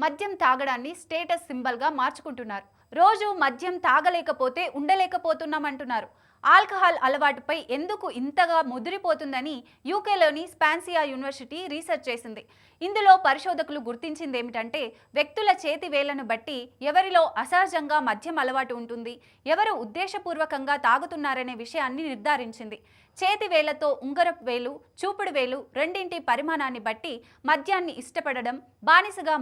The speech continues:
మారడం వంటివి అంచనా వేయవచ్చని తేల్చారు. ఎవరికైనా పుట్టుకతోనే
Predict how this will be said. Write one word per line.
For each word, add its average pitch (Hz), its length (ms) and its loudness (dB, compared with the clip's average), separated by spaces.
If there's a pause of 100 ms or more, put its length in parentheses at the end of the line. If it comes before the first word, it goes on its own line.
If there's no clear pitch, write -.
మారడం 277 380 0
వంటివి 262 340 -10 (160)
అంచనా 339 380 -4
వేయవచ్చని 240 540 -6
తేల్చారు. 226 380 -4 (420)
ఎవరికైనా 349 460 2 (120)
పుట్టుకతోనే 311 600 -2